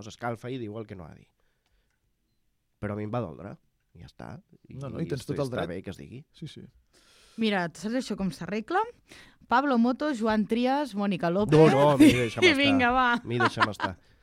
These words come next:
Speaker 1: Dit això, Mònica López, quan vulgui venir a Ràdio Estel, ja sap que té les portes obertes.
Speaker 2: <laughs>
Speaker 1: Ehm,
Speaker 2: Perquè l'escoltin cent persones de l'Hospitalet.
Speaker 1: que escolti qui vulgui.
Speaker 2: <laughs> Ai, senyor.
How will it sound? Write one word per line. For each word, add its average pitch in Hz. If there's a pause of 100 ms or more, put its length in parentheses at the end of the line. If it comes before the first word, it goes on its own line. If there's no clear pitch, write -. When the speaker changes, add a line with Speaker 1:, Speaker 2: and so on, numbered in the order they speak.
(320)
Speaker 1:
Dit 120
això, 120
Mònica 123
López, 101
quan 92
vulgui 87
venir 92
a -
Ràdio 131
Estel, 117
ja 131
sap 117
que -
té 107
les 98
portes 95
obertes. 78 (420)
Speaker 2:
<laughs> - (160)
Speaker 1:
Ehm, 101 (300)
Speaker 2:
Perquè 165
l'escoltin 165
cent 165
persones 170
de 196
l'Hospitalet. 151 (200)
Speaker 1:
que 202
escolti 139
qui 139
vulgui. 98 (720)
Speaker 2:
<laughs> -
Ai, 160
senyor. 135